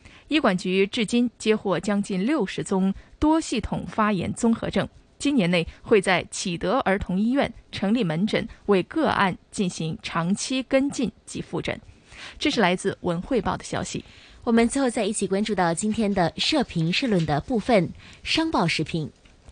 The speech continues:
Speaker 2: 疫情严重窒碍人才来港。香港投资基金公会昨天发表一项调查结果，再次印证了这一情况。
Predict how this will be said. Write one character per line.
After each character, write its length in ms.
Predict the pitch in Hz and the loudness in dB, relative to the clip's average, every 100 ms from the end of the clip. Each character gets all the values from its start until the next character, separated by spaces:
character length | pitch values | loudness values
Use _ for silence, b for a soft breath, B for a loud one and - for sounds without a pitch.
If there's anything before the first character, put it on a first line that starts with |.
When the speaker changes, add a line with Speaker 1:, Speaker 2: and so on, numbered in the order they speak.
| B B B B B | B B B B B
Speaker 2:
疫 160 | 226 | 0
情 260 | 202 220 202 | 2 2 4
严 220 | 190 208 | 4 2
重 400 | 226 208 185 185 | 4 2 4 2
窒 220 | - - 202 | 0 -2 2
碍 200 | 180 - | 2 2
人 260 | 170 233 | 2 2
才 220 | - 214 | 2 0
来 140 | 156 147 | 2 2
港。 280 | 185 143 - - - | 4 2 0 -12 -12
香 260 | - 320 | -4 -2
港 300 | 294 185 160 | 2 4 2
投 280 | 175 190 170 | 0 0 0
资 140 | 196 240 | 0 -2
基 160 | 254 | -2
金 180 | 247 262 | 0 0
公 160 | 294 285 | 2 2
会 240 | 233 165 | 4 2
昨 140 | - 175 | 2 0
天 140 | 180 | 2
发 120 | 190 | 2
表 220 | 180 165 | 0 0
一 100 | 123 | 0
项 240 | 165 196 170 | 0 2 2
调 160 | 180 165 | 2 0
查 180 | 165 | 0
结 180 | 160 180 | 2 0
果， 240 | - 165 - | 4 2 2
再 180 | - 277 202 | -2 -2 0
次 160 | - | -2
印 180 | 185 175 | 0 2
证 220 | 180 160 | 2 2
了 120 | 147 - | 2 0
这 180 | - 165 | -2 0
一 80 | |
情 240 | 170 - - | 0 -2 0
况。 260 | 214 160 | 2 2